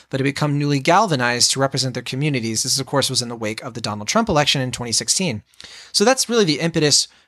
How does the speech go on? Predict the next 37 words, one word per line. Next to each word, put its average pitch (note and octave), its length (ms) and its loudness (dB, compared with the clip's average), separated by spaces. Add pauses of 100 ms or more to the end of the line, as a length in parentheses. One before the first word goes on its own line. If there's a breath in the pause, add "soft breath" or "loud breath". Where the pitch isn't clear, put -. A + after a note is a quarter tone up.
for C#3+ 140 -4
this C3 200 0
film. D3 440 2
And C3+ 200 2
we C3 80 -4
should C#3+ 140 0
also C#3+ 180 0
mention G#3 360 -4 (320 soft breath)
that, C#3+ 240 0
uh, C3+ 300 0 (120)
I C3 80 -4
think D3 300 -6 (100)
a C3+ 80 -2
lot C3 260 2
of E3+ 60 -6
the D#3 60 -2
budget D3 320 -2
for G3+ 120 -2
this G#3 320 2
was C#3+ 340 0
raised B2+ 300 0
through A#2+ 180 -10
Kickstarter. - 500 -2 (460 loud breath)
So B2+ 420 2 (1040)
th-, G#3 140 4
there G3+ 160 6
are G3+ 60 4
some A#3+ 220 2
things A#3+ 220 0
that E3+ 100 4
I E3 40 6
wish D#3+ 460 2
films E3 260 0
like D3+ 140 0
this C#3+ 160 0
would B2 100 -8
be B2 240 -8